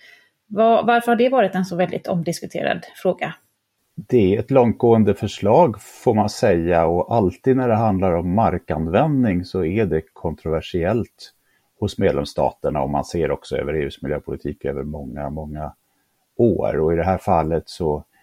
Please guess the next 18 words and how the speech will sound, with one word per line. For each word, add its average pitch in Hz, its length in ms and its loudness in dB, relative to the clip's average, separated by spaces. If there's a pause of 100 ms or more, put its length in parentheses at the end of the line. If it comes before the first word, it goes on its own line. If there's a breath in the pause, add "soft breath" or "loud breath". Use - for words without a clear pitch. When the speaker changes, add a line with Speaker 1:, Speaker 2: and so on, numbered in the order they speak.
(280)
Speaker 2:
var 90 100 -6
kommissionens 85 640 -4
förslag, 76 640 -4
eh, 65 720 -2
innehöll 73 300 -6
krav 78 520 0
på 73 300 -4 (540)
en - 140 -8
rad 107 240 4
saker 78 300 -2
medlemsländerna 69 760 -6
måste 90 540 -2
göra, 71 600 2
typ - 240 -10 (180)
då - 220 -8
att, - 280 -14
eh, - 220 -6
återställa 64 880 -8